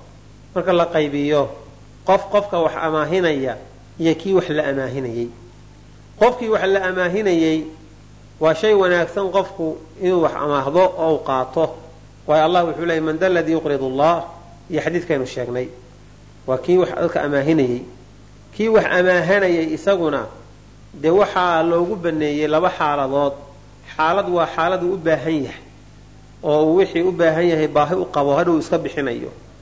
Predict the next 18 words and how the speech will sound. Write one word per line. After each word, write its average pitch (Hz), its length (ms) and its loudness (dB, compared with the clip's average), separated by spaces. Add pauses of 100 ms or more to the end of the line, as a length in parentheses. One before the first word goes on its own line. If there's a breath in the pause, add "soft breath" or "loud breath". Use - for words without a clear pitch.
(500)
Xaaladna 165 640 2 (520)
waa 160 220 2 (120)
xaalad 180 380 0
uu 180 80 -2
dadka 196 260 -4
ku 202 140 -6
dhibaataynayo, 170 960 0 (440)
uu 185 140 -2
isleeyahay 196 380 2
dadka 170 200 -4
xoolihiisa 175 640 2 (420)
ku 202 120 0
xalaasho 147 680 0 (500)
sidii 190 200 4
aad 170 220 2
u 180 360 2
urursan 151 360 0
lahayd. 117 240 -10